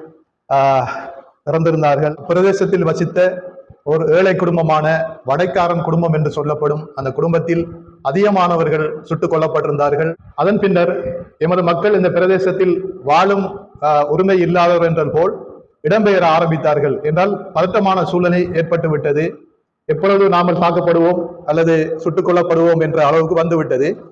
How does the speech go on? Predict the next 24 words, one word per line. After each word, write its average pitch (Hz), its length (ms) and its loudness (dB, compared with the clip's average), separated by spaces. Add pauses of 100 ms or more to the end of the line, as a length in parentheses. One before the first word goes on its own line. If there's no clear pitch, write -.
(120)
மக்கள் 165 300 0
அங்கும் 190 340 2
இங்குமாக 170 480 2
ஓடி 180 380 4
அலைந்து 170 400 2
திரிந்து 165 640 -2 (340)
அவர்கள் 160 640 0 (300)
பின்னர் 190 260 2
அவர்கள் 160 560 2
அடுத்த 170 300 0
நாள் 160 380 0 (520)
எமது 170 260 2
அண்மையில் 202 380 4
உள்ள, 185 460 2 (320)
அ, 151 200 4
மாவட்டமான 165 800 2 (200)
பொலனறுவை 196 460 4
மாவட்டத்துக்கு 160 720 0 (100)
இடம்பெயர 175 480 2 (140)
ஆரம்பித்தார்கள். 143 640 0 (340)
அது 160 140 2
உங்களுக்கு 165 320 2
தெரியும், 165 380 2
சுங்காவில், 160 640 2